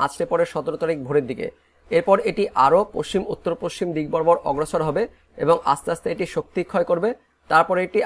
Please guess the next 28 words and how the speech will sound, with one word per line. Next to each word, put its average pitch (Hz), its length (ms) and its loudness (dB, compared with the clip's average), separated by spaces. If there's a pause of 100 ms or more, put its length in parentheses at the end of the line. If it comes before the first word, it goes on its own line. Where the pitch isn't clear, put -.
আস্তে - 200 -6
আস্তে 214 180 -6 (460)
নিম্নচাপে 170 480 0
পরিণত 170 280 0
হবে 175 180 6
পরবর্তী 151 340 0 (120)
ছ - 40 -18 (220)
ঘন্টায়। 135 340 -2 (440)
আর 127 80 4 (140)
এই 165 120 2
মুহূর্তে 185 240 0 (100)
সবচেয়ে 175 340 0
বড় 147 200 6
আপডেট 170 260 4
আছে, 175 180 -10
দেখতে 170 200 -6
পাচ্ছেন, 202 240 -2 (480)
a 160 100 10 (120)
fresh 208 280 2 (200)
upper 180 240 6 (160)
air 165 120 4 (100)
cyclonic 165 480 0 (120)
circulation, 147 440 0 (220)
অর্থাৎ 185 280 -6
একটি - 120 -4 (120)
নতুন 185 200 -2 (120)
কিন্তু 185 200 -4 (140)
ঘূর্ণাবর্ত 160 460 0